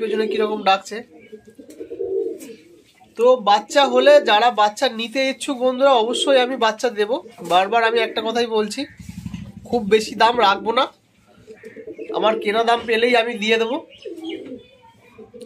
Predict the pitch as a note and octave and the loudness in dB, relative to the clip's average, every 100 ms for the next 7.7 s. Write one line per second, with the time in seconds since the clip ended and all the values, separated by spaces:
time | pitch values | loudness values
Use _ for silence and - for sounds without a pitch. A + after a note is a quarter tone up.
0 | - - - - - - - - F#3+ F#3+ | -18 -18 -14 -10 -6 -4 -6 0 0 2
1 | G#3+ A3 A#3 A3+ A#3 A#3 A#3 A3 A#3+ A3+ | 0 0 -2 0 0 -2 -2 -2 -4 0
2 | A3 A#3+ A#3+ B3 F#3+ G3+ A3+ A3 A3 A3 | 2 2 0 -6 -2 -2 2 4 4 2
3 | A3+ G#3 A3 A#3 A3 A3 B3+ C#4+ _ - | 0 -2 0 0 0 0 0 -2 _ -20
4 | _ _ _ _ _ _ D5+ _ - _ | _ _ _ _ _ _ -20 _ -20 _
5 | _ _ _ _ _ - - D#3+ E3+ G#3 | _ _ _ _ _ -18 -14 0 2 2
6 | G3+ G3 B3+ A#3+ G#3+ A3 C4 B3 B3 - | 0 -2 -2 -4 -4 -2 2 2 2 -2
7 | C#4 A3 G3+ G3+ F#3+ G3+ | -2 2 2 2 2 2